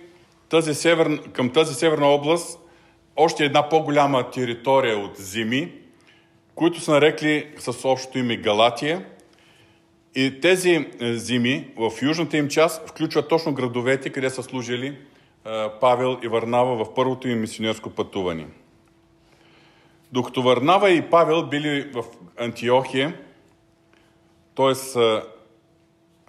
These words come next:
когато са се върнали след края на първото си мисионерско пътуване в Антиохия отново, Словото казва, че там са прекарали доста време обратно в града си,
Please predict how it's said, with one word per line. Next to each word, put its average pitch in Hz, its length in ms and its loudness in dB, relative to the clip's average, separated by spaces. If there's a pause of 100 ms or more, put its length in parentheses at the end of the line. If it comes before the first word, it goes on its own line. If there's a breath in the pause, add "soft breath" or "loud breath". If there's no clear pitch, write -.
(500 soft breath)
когато 143 300 -2
са 143 60 -12
се 120 160 -4
върнали 127 460 0
след - 220 -12
края 127 260 2
на 117 160 -4
първото 123 240 -4
си - 100 -12
мисионерско 113 420 -8
пътуване 113 520 -6
в 95 180 -6
Антиохия 104 500 -6
отново, 110 800 -4 (800 soft breath)
Словото 123 400 -2
казва, 117 320 0
че - 260 -6
там 110 180 -4
са - 100 -18
прекарали 104 460 -2
доста 110 400 -2
време 95 300 -2
обратно 90 580 -2
в - 160 -18
града 92 340 -4
си, 156 220 -6